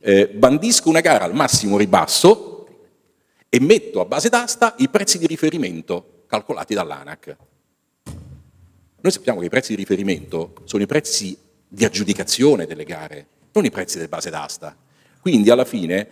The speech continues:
porto il mercato a fare una competizione distorsiva semplicemente perché chi bandisce quella gara non ci capisce niente di appalti o ci capisce molto poco, non ha i cento specialisti che servono.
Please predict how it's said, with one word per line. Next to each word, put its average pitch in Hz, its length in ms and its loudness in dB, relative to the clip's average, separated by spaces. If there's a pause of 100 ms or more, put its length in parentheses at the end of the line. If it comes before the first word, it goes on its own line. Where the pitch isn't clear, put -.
(600)
porto 110 500 4
il 90 80 4
mercato 98 800 0
a 95 220 -10
fare 104 300 0
una 95 140 -4
competizione 117 600 0
distorsiva 107 720 2
semplicemente 151 600 0
perché 110 200 0
chi - 140 -12
bandisce 147 340 -2
quella 127 140 -2
gara 156 580 -2
non 113 240 2
ci 135 140 -10
capisce 120 360 -2
niente 80 360 -10
di 69 80 -16
appalti 71 500 -16 (140)
o 131 100 2
ci 131 140 -12
capisce 151 260 -6
molto 147 260 -2
poco, 73 400 -8 (300)
non 107 220 0
ha 147 120 -2
i 104 120 -12
cento 120 280 -8
specialisti 107 520 -12
che 98 80 -8
servono. 69 520 -10